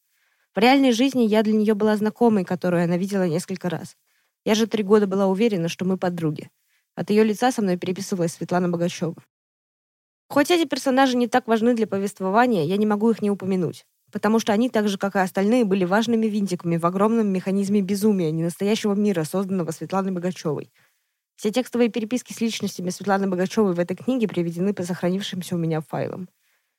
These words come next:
Для удобства чтения в них, кроме отдельных случаев, поправлены стилистические и грамматические огрехи.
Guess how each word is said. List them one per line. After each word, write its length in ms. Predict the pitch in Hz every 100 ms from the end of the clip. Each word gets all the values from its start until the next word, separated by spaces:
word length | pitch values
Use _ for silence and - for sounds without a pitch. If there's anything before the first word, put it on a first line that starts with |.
| _ -
Для 140 | 208 233
удобства 380 | 269 - 247
чтения 400 | 247 - 285 254
в 60 | 226
них, 280 | 247 311 -
кроме 300 | 220 202 190
отдельных 380 | 202 196 190 -
случаев, 480 | 226 247 214 180 - -
поправлены 500 | 185 226 262 262 247
стилистические 800 | - 202 196 247 262 247 226 202
и 120 | 185
грамматические 720 | 190 190 185 - 202 - 196
огрехи. 520 | - 175 170 104 -